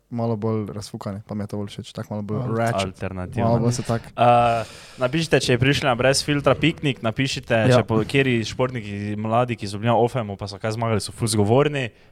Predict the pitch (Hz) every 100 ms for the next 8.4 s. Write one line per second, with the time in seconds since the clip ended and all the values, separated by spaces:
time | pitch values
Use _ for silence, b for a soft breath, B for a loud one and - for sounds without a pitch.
0 | b - 117 120 120 107 - b b b
1 | b _ _ _ 110 120 117 98 - 113
2 | 110 95 87 85 87 85 95 98 98 90
3 | 87 85 90 95 90 90 92 90 82 80
4 | - _ _ _ _ - 87 87 - -
5 | - b b b b _ 107 110 110 107
6 | 107 - 120 120 135 123 117 107 - 131
7 | 131 127 120 117 117 143 - 165 175 135
8 | 131 127 123